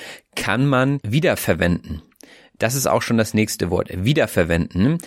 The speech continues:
Das bedeutet mehrmals nutzen. Also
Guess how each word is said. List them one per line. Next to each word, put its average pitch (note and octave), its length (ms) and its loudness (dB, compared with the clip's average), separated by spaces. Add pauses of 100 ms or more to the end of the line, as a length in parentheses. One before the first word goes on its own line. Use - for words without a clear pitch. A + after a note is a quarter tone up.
(140)
Das - 140 -4
bedeutet A2 560 0
mehrmals B2 680 2
nutzen. A2+ 600 0 (500)
Also F#2 580 2